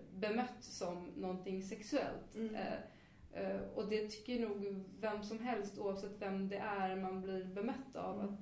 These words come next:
Speaker 1: det är något som man skulle vilja slippa
Speaker 2: Mm.
Speaker 1: i, i, ja, men på sin arbetsplats eller där man går i skolan
Speaker 2: Mm.
Speaker 1: eller vart man nu är där man just inte är sexuell, eh, i sitt, eh, i sitt varande,
Speaker 2: Mm.
Speaker 1: liksom.
Speaker 2: Mm. Mm.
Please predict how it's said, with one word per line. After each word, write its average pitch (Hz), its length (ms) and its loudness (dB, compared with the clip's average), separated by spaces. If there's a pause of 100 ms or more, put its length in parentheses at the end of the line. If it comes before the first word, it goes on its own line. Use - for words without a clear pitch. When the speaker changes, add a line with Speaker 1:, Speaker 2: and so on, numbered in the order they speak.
(140)
Speaker 1:
det 196 160 4
är 190 100 2
något 185 180 -4
som 196 120 -6
man 185 100 0
skulle 196 220 -2
vilja 190 280 0 (140)
slippa - 440 -2 (480)
Speaker 2:
Mm. 208 160 -4
Speaker 1:
i, 208 40 8
i, 185 640 4 (160)
ja, - 80 2
men 226 140 4
på 202 80 -2
sin 196 140 0
arbetsplats 190 760 0
eller 180 320 2 (100)
där 185 140 2
man 180 100 2
går 175 120 2
i - 40 0
skolan 196 540 4
Speaker 2:
Mm. 196 60 2
Speaker 1:
eller 190 180 4
vart 190 200 2
man 196 100 2
nu 190 80 4
är 233 300 4
där 185 140 2
man 170 240 2
just 180 220 -4
inte 170 360 -2
är 170 280 -2 (180)
sexuell, 185 720 -2 (560)
eh, 175 280 0 (300)
i 180 160 2
sitt, - 440 2
eh, 175 240 6 (120)
i 196 60 -2
sitt 180 160 0
varande, 196 680 8
Speaker 2:
Mm. 185 100 2
Speaker 1:
liksom. - 260 -2
Speaker 2:
Mm. 226 240 0 (260)
Mm. 202 160 -4